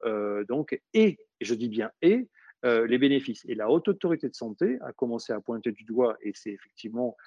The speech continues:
le débat, mais, mais, mais très, très important, pour la, euh, les interventions non médicamenteuses comme pour les traitements, c'est l'un et l'autre. S'il n'y a pas de perception,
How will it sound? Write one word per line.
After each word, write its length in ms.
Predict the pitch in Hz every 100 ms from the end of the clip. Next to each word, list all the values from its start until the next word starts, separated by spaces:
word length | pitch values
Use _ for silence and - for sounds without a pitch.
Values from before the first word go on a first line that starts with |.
| - _
le 160 | 104
débat, 300 | 104 113 120
mais, 160 | 110 104
mais, 160 | 104 104
mais 100 | 107
très, 200 | - 135
très 220 | - 127
important, 480 | 117 104 - 180 262 - - -
pour 200 | - 233
la, 140 | 214 131
euh, 400 | 120 - 113 107 107 110 120 123 120 117
les 160 | 117
interventions 420 | 127 127 127 123
non 60 | 135
médicamenteuses 560 | 123 117 117 117 120 107
comme 280 | - 226
pour 160 | 208 127
les 100 | 113
traitements, 480 | - 131 - 160 240 - _
c'est 180 | - 123
l'un 340 | 123 175 214 - -
et 80 |
l'autre. 380 | 180 123 120 - _
S'il 380 | - - 226 214
n'y 80 | 190
a 100 | 170
pas 280 | - 143 - - - _
de 100 | - -
perception, 880 | - 185 - 180 - - 165 151 131